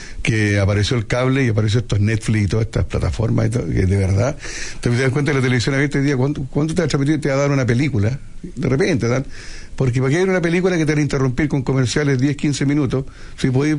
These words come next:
irte al, al cable y la veis completa y a la hora que querís, y la podéis parar y la podéis, no sé, devolver y... Eh,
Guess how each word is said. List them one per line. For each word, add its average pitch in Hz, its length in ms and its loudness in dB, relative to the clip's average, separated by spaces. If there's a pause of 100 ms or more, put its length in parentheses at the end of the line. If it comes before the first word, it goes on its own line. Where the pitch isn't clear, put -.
irte 151 220 0
al, 135 220 0
al 127 160 0
cable 156 300 0
y - 20 2
la 139 100 2
veis 139 180 2
completa 135 400 -2
y 156 40 2
a 135 40 2
la 127 100 2
hora 131 140 2
que 110 120 2
querís, 127 440 2
y - 40 2
la 107 120 2
podéis 117 220 0 (160)
parar 110 440 2
y 117 40 2
la 104 120 2
podéis, 101 420 2
no 92 160 0
sé, - 260 0
devolver 98 500 2
y... 104 100 0 (600)
Eh, 110 500 0